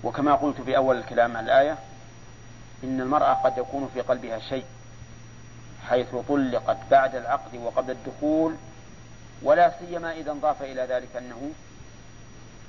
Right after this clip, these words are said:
لم يسمى لها مهر، فإن الناس قد يقولون: "هذه المرأة لا تساوي شيئاً"، أليس كذلك؟ نعم. قال الله تعالى: "ومتعوهن".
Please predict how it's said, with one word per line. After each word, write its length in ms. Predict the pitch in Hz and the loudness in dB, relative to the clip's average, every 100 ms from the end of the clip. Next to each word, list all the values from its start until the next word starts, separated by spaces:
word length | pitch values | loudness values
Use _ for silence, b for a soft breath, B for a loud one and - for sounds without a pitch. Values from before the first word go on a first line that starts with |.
| - | -6
لم 240 | 120 143 143 | 0 2 2
يسمى 340 | 123 131 123 | 0 -2 0
لها 220 | 117 107 | 0 -2
مهر، 240 | 123 127 120 - - - - - - - - - | -4 -4 -8 -12 -18 -18 -18 -18 -18 -18 -14 -8
فإن 220 | 131 135 | -4 -2
الناس 200 | 131 139 | 2 0
قد 220 | - 127 | 0 -2
يقولون: 360 | 127 - 131 123 | 0 -2 -6 -2
"هذه 180 | 123 131 | 0 0
المرأة 300 | 127 135 117 | -2 -2 2
لا 120 | 151 | 2
تساوي 400 | - - 120 113 | 2 -2 -4 -4
شيئاً"، 300 | 113 98 - - - - - - - - - - - - - - - - - - - | -12 -12 -14 -16 -18 -18 -18 -18 -18 -18 -18 -16 -16 -16 -16 -16 -16 -16 -16 -12 6
أليس 200 | 120 123 | 6 8
كذلك؟ 400 | 127 123 127 151 - - - - - - | 6 8 8 6 -2 -14 -14 -16 -14 0
نعم. 220 | 131 113 95 - B B B B - - - | 4 4 2 -12 B B B B -16 -4 8
قال 180 | 139 160 | 10 10
الله 280 | 160 147 143 | 8 6 6
تعالى: 440 | 147 156 160 156 - 135 | 8 8 8 6 2 0
"ومتعوهن". 1500 | 135 156 165 - - 139 143 151 143 135 165 147 123 139 | 2 2 -2 -6 -8 -6 -2 0 0 -2 -2 -2 -4 -4